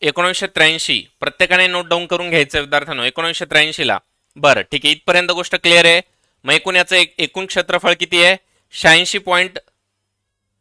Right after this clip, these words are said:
शहाऐंशी पॉइंट शहाण्णव चौरस किलोमीटर. आलं लक्षात?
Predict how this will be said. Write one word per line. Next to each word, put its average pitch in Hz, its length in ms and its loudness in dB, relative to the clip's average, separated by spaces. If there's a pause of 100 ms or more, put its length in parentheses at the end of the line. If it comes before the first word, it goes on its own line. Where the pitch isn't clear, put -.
(320)
शहाऐंशी 165 560 0
पॉइंट 170 460 -2
शहाण्णव 180 580 0 (1500)
चौरस 165 340 0
किलोमीटर. 123 420 -2 (1700)
आलं 147 160 4
लक्षात? 190 360 2